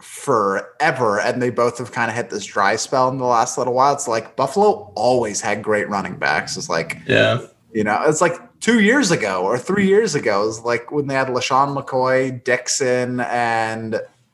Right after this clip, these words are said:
Speaker 1: the other dude, I forget, but they had, like, three great backs rotating through. And it's just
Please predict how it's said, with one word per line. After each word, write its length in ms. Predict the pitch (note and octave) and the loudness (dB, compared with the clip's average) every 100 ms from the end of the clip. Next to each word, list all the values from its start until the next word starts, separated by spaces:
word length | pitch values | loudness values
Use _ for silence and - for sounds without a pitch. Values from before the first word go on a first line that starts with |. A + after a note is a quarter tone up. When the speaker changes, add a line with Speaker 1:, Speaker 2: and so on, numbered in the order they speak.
| - - _ _ _ _ | -20 -20 _ _ _ _
Speaker 1:
the 120 | C3+ | -4
other 300 | A#2+ C#3+ D3+ | 2 2 2
dude, 260 | B2+ A#2+ A#2 | 0 0 2
I 120 | A#2+ | 2
forget, 420 | C#3 E3+ C3 G#2 | 2 0 2 0
but 100 | A#2+ | 0
they 120 | D#3+ D#3+ | 0 2
had, 200 | D#3+ D3 | 2 0
like, 140 | C#3 | -2
three 540 | - - C#3 E3+ F3+ | -6 -6 0 2 2
great 640 | B2+ C3 A#2 A#2+ D3+ D3+ A#2+ | -2 -6 0 2 2 0 0
backs 520 | B2+ C3+ G2+ - - | 2 2 0 -2 -6
rotating 760 | G#2 A2+ B2+ B2+ B2+ A#2+ G#2+ | 0 2 0 0 -2 -2 -6
through. 400 | G2+ A#2+ A#2 G#2+ | -6 0 2 2
And 540 | G#2 G#2+ A2+ A2+ A2+ G#2+ - - - - _ _ _ | 2 0 0 -2 -4 -6 -8 -20 -20 -20 _ _ _
it's 200 | D3+ D3+ | -2 0
just 260 | F#3+ - | 0 -2